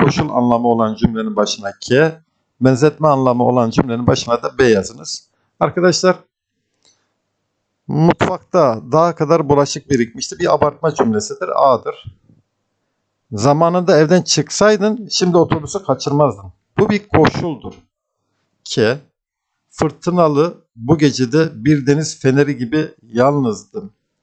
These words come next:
Arkadaşlar bu da bir benzetmedir. Deniz feneri gibi yalnızdım. İstediği olmadığı için yine kıyameti kopardı. Kıyameti koparmak tabii arkadaşlar çok abartılı bir cümle olduğu için A.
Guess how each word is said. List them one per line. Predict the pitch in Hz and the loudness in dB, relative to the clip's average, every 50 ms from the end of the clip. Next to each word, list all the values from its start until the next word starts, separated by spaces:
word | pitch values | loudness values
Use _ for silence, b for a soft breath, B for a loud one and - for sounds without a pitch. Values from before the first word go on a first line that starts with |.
| _ _ _ _ _ _ _ _ _ _ _ _ _ - | _ _ _ _ _ _ _ _ _ _ _ _ _ -4
Arkadaşlar | - - 151 160 180 180 175 165 - - 175 170 165 - _ _ _ _ _ _ _ _ _ | -2 -2 0 2 2 2 2 2 2 2 0 0 0 -4 _ _ _ _ _ _ _ _ _
bu | 208 190 175 180 | -12 -2 0 2
da | 151 151 160 | 2 2 2
bir | 160 156 131 | 0 -2 2
benzetmedir. | 151 147 143 123 113 147 139 143 - 147 143 104 131 143 139 - - _ _ 131 | 2 2 2 2 2 0 0 0 0 -2 0 0 0 -2 -4 -4 -20 _ _ 0
Deniz | 135 127 131 127 - - | 0 0 0 -2 -2 0
feneri | 113 107 107 117 117 113 123 107 | 0 2 4 2 2 2 0 -2
gibi | 110 107 143 135 | -2 -2 0 0
yalnızdım. | 113 110 104 107 101 98 101 98 - - 135 123 _ _ _ _ _ _ _ _ _ _ _ _ _ _ _ _ _ _ _ _ _ _ _ _ _ _ _ _ _ _ _ _ _ - | 0 2 0 -2 -4 -6 -8 -10 -10 -10 -10 -10 _ _ _ _ _ _ _ _ _ _ _ _ _ _ _ _ _ _ _ _ _ _ _ _ _ _ _ _ _ _ _ _ _ -4
İstediği | - 175 151 - 202 196 175 208 214 208 | -4 -2 0 4 4 4 4 4 4 4
olmadığı | - 143 202 214 202 185 170 175 | 6 6 4 4 4 2 2 2
için | 170 156 - - 196 190 175 - | 0 0 0 0 -2 -2 -2 -2
yine | 147 175 185 175 160 160 | 0 2 4 4 2 2
kıyameti | - 160 151 147 143 143 139 - - | 2 2 4 4 2 0 -2 -6 -8
kopardı. | - - 147 - - 131 127 120 - 110 101 - - _ _ _ _ _ _ - | -2 -2 -2 0 0 -4 -4 -6 -6 -8 -10 -10 -10 _ _ _ _ _ _ -12
Kıyameti | 147 127 131 127 131 127 131 - 110 | -6 -2 -2 0 -2 -2 -6 -6 -6
koparmak | - 127 - - 127 117 131 135 - _ - | -6 -2 -2 -2 -4 -4 -10 -14 -14 _ -6
tabii | - 131 117 123 | -6 -4 -2 -2
arkadaşlar | 120 - - - 113 110 - - 113 - - | -4 -4 -4 -6 -10 -8 -8 -8 -10 -6 -6
çok | 117 113 - | -8 -6 -4
abartılı | 113 113 120 117 113 - - 127 127 | -2 0 0 0 -2 -4 -12 -14 -12
bir | 117 104 | -12 -10
cümle | 104 110 107 117 | -10 -8 -6 -6
olduğu | 117 120 117 120 | -6 -6 -6 -8
için | 107 - - 135 | -10 -10 -10 -6
A. | 123 123 117 117 | 0 0 2 2